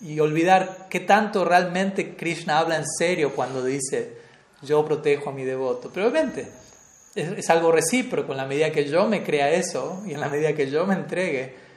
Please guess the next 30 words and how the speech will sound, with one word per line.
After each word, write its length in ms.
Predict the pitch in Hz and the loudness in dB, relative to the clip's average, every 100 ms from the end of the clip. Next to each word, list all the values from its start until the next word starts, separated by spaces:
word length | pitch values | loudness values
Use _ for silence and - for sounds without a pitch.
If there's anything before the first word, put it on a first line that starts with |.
| _ _ _ | _ _ _
voy 280 | 151 151 151 | 0 6 6
a 80 | 151 | 6
sentir 600 | 156 139 139 160 147 151 | 0 -6 -4 -4 -4 -4
esa 180 | 143 143 | -2 -2
respuesta 480 | 135 - 151 147 143 | -4 -2 -2 0 -4
de 140 | 135 | -2
Krishna, 340 | 220 240 - | 0 -2 -4
en 80 | 131 | -12
la 60 | 127 | -10
medida 420 | 127 131 151 147 | -6 -4 -2 -2
que 80 | 143 | -4
todavía 600 | 147 131 139 131 117 - - - _ _ | -4 -4 -2 -2 -4 -8 -20 -20 _ _
no, 240 | 147 143 143 156 | -12 -10 -10 -8
no 140 | 151 | -4
lo 140 | 147 | -2
termine 360 | 143 143 156 156 | -2 -4 -4 -2
de 140 | 143 | -4
creer 460 | - 135 165 139 131 | -2 0 2 2 -2
y, 400 | 127 143 139 139 | -8 -12 -14 -6
y 80 | 139 | 0
obre 480 | 151 147 139 120 - - _ _ _ _ _ _ | 2 4 0 -4 -10 -20 _ _ _ _ _ _
acorde, 680 | 135 - 214 185 135 131 135 - - - _ _ - | -8 4 6 6 2 -2 -6 -12 -20 -20 _ _ -6
o 220 | 175 151 | -4 -4
la 120 | 135 | -6
realidad 380 | 135 131 135 135 | -4 -2 0 0
va 60 | |
a 40 | 131 | -2
ser 200 | - 185 | -4 -4
otra, 320 | 196 - - | -4 -6 -16
¿no? 200 | - | -20